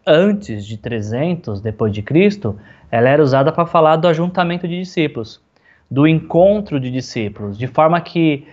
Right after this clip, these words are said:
pro, pros escritos do Novo Testamento, no Novo Testamento, igreja não é um prédio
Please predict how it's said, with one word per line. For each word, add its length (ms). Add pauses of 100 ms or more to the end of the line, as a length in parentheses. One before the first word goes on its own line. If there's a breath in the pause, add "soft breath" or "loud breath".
(800 loud breath)
pro, 500
pros 160
escritos 460
do 40
Novo 200
Testamento, 680
no 140
Novo 300
Testamento, 1000 (340 soft breath)
igreja 920 (260)
não 240
é 80
um 100
prédio 580